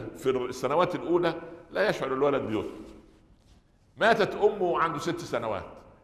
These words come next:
فج-، ع-، فوراً عبد المطلب كفله، فلم يشعر باليتم. وكان يضع على حجره عند الحجر الأسود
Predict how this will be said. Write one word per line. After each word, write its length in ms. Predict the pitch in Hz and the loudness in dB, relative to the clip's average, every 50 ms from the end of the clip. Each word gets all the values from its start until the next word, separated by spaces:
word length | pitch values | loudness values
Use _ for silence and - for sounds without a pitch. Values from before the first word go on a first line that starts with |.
| _ _ _ _ _ _ _ _ _ - | _ _ _ _ _ _ _ _ _ 2
فج-، 240 | - 190 196 147 - - - - | 4 4 4 2 -2 -8 -2 0
ع-، 220 | 113 127 - - | 0 0 0 0
فوراً 520 | - - 202 208 175 143 147 - - - - | 4 6 6 8 8 6 4 2 0 -4 -6
عبد 180 | - 117 117 131 | -4 -4 -2 -2
المطلب 440 | 135 131 135 131 - 160 151 135 - | -2 -2 -4 -2 0 0 0 -2 -2
كفله، 340 | - 127 - - 82 78 - - - - - - - - - - - - - _ _ _ - - _ _ _ _ _ _ _ _ _ _ _ _ - | -6 -6 -6 -6 -8 -10 -12 -16 -20 -20 -20 -20 -20 -20 -20 -20 -20 -20 -20 _ _ _ -20 -20 _ _ _ _ _ _ _ _ _ _ _ _ -6
فلم 200 | 98 107 117 131 | -4 -2 0 2
يشعر 220 | 147 143 - 117 | 0 0 0 -2
باليتم. 340 | 110 101 104 110 117 107 - - - - - - - - - - - _ _ _ _ _ _ _ _ _ _ _ _ | -2 -2 -2 -2 -2 -2 -2 -6 -10 -14 -18 -20 -20 -20 -20 -20 -20 _ _ _ _ _ _ _ _ _ _ _ _
وكان 220 | - - 117 117 127 | -6 -2 0 2 4
يضع 200 | 147 151 147 135 | 6 6 8 8
على 360 | 107 117 120 131 131 127 123 | 8 8 6 6 6 4 4
حجره 640 | - - - 156 143 135 135 131 123 127 123 120 120 - - - - - - | 2 0 0 0 0 0 0 0 -2 -2 -2 -4 -4 -6 -8 -12 -12 -8 -6
عند 180 | 107 113 107 110 | -6 -4 -2 -4
الحجر 420 | 104 98 - 127 120 98 104 90 - - - - - | -4 -2 -2 -2 0 0 -2 -4 -6 -10 -14 -12 -12
الأسود 480 | 82 82 - 123 120 - - 95 82 | -12 -6 -4 -4 -4 -4 -4 -8 -8